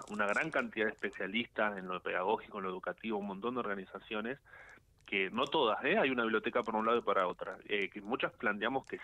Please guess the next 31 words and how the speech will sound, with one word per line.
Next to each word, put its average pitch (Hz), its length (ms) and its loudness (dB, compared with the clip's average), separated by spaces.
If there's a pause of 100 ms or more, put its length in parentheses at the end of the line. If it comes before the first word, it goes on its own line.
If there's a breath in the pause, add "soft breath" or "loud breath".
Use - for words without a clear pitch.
sí, 147 180 0
que 92 240 -2
el, 92 400 -2
a 90 80 2
partir 127 300 0
de 135 80 4
los 120 160 2
noventa, 110 420 0
con 90 220 -4
la, 90 180 2 (540 loud breath)
con 95 180 0
la 92 140 4
responsabilidad 98 800 0
en 127 180 -8
su 117 80 -6
totalidad 101 400 0
de 113 40 2
las 113 120 -2
provincias, 117 640 -2 (680 loud breath)
hubo 135 600 6 (220)
un, 110 440 -4
un, 110 380 -6
un, 101 800 -8
digamos, 110 240 2
unas 117 140 0
grandes, 123 420 0 (1040 loud breath)
digamos, 110 420 0
diferenciación 110 800 -2
en 135 60 2
los 107 160 0
resultados. 98 640 0